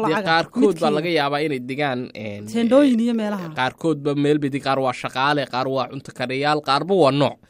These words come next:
Speaker 2: Waan gartay.
Speaker 1: Laakiin dee xitaa qoyska boqor, inta wafdiga ka mid ah hadday degaan fiilooyinka qaaliga raaxada loogu talagalay
Speaker 2: Ha, he.
Speaker 1: iyo hoteelada.
Speaker 2: Ha, he.
Speaker 1: Oo celcelis ahaan afar kun oo dollar ay habeenkiiba tahay, dee
Speaker 2: Mhm.
Speaker 1: adduunka ku baxaya waad garanaysaa.
Speaker 2: Aad iyo aad.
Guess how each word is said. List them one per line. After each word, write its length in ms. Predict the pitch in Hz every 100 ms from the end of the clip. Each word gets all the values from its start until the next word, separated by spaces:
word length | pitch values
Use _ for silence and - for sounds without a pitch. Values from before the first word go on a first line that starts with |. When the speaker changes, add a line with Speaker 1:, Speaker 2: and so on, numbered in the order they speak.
| -
Speaker 2:
Waan 280 | 233 240 202
gartay. 60 | 170
Speaker 1:
Laakiin 260 | 233 262
dee 460 | 240 240 233 160 113
xitaa 180 | - 156
qoyska 440 | 196 240 - - 165
boqor, 380 | 160 160 160 160 - 101 113 107
inta 200 | 226 220
wafdiga 360 | 208 226 220 202
ka 80 | 208
mid 140 | 196 175
ah 40 | 165
hadday 160 | 190
degaan 380 | 160 165 180 143 -
fiilooyinka 480 | - 151 185 170 147
qaaliga 380 | 156 175 160 156
raaxada 340 | 139 156 180
loogu 220 | 151 160
talagalay 420 | 185 185 196 120 110
Speaker 2:
Ha, 220 | 214 214
he. 220 | 226 220
Speaker 1:
iyo 140 | 180 147
hoteelada. 600 | 147 - 147 175 151 -
Speaker 2:
Ha, 140 | - 220
he. 200 | 202 208 165 -
Speaker 1:
Oo 300 | 240 262 247 -
celcelis 380 | 214 214 208 214
ahaan 180 | 240
afar 220 | 247 240 214
kun 120 | 214
oo 100 | 202
dollar 300 | 190 196 208
ay 240 | 185 165 -
habeenkiiba 520 | 175 208 190 185 180
tahay, 320 | 180 - 107 - _ -
dee 160 | 233
Speaker 2:
Mhm. 40 | 185
Speaker 1:
adduunka 340 | 156 214 -
ku 100 | -
baxaya 280 | 185 - 151 139
waad 100 | 123
garanaysaa. 460 | 139 127 - - 208
Speaker 2:
Aad 220 | 226 196
iyo 180 | 196 190
aad. 200 | 165